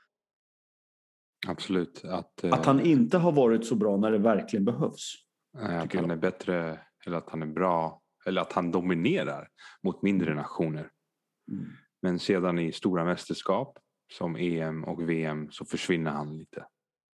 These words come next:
Speaker 2: Ja, han blir en förgrundsfigur och, och är en skugga av sitt forna jag.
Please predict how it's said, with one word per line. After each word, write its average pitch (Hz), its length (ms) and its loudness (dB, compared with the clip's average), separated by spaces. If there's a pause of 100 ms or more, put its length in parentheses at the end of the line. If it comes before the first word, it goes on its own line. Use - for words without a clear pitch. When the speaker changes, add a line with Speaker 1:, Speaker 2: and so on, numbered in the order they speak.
(360)
Speaker 2:
Ja, - 360 0 (180)
han 127 160 4
blir 151 180 8
en 151 60 6
förgrundsfigur 117 1080 4
och, 110 320 4
och 117 200 6
är 127 160 6
en 107 100 2
skugga 147 400 4
av 170 80 2
sitt - 260 -2
forna 98 300 4
jag. 90 280 0